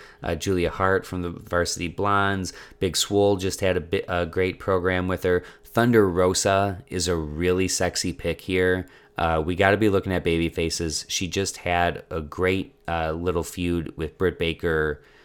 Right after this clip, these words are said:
uh, in the past. I think she's going to have another feud with Britt Baker in the future,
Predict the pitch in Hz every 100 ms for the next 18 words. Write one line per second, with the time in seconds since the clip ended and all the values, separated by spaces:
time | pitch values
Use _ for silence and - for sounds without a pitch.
0 | - _ _ _ _ _ 78 76 73 -
1 | - 87 78 - 104 87 80 - - 80
2 | - 85 - 82 78 101 113 110 92 85
3 | 82 82 78 - 82 80 76 - 78 -
4 | 82 - 78 71 78 73 - 78 71 -
5 | 135 135 92 85 80